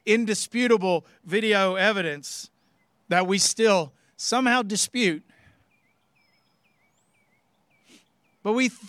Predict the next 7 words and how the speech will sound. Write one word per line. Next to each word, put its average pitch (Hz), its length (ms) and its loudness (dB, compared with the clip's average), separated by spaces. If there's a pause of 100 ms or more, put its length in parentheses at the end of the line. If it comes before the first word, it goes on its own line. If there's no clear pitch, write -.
(400)
we 277 160 2
look 285 260 2
to 269 120 -10
video 240 460 0
as 190 200 -4 (920)
indisputable 240 920 0
evidence, 190 720 -6